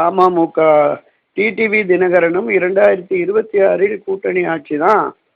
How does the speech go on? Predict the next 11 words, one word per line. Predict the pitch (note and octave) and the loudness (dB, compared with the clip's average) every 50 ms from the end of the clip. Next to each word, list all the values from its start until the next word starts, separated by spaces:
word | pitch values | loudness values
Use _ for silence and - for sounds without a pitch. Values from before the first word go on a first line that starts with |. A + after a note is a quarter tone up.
| - C3 D3 | -6 -2 0
என் | E3 F3+ G3 | 0 0 -2
டி | F#3+ A3 | -2 2
ஏ | A#3 A3 | 2 2
தலைமையிலான | F#3 F#3+ F#3 F3+ F3 F3+ F3 E3+ E3 D#3+ E3+ F#3+ F#3+ | 4 4 2 2 2 2 2 2 2 0 0 0 -2
கூட்டணி | E3 E3+ F3 F3 F3 F3 E3+ E3+ | -2 -2 -4 -2 -2 -2 -2 0
ஆட்சி | D#3+ D#3 D3+ D3 - D3+ | -2 -2 -4 -6 -8 -6
தான் | D3 D#3+ E3 | -4 -4 -4
என்று | D#3+ D3+ C#3+ C#3 C#3 | -4 -4 -6 -8 -10
பேசி | C3+ D3 C#3+ C#3+ C3+ C#3+ C#3+ | -8 -6 -8 -8 -6 -6 -6
வந்தார். | C3+ C3 C3 B2+ C3 C#3 D#3+ D#3+ - _ _ _ _ _ _ _ _ _ _ _ _ _ _ _ _ - - | -6 -6 -6 -4 -2 -2 -2 -2 -4 _ _ _ _ _ _ _ _ _ _ _ _ _ _ _ _ -16 -12
இந்த | F#3+ F#3+ F3 | -10 -6 -2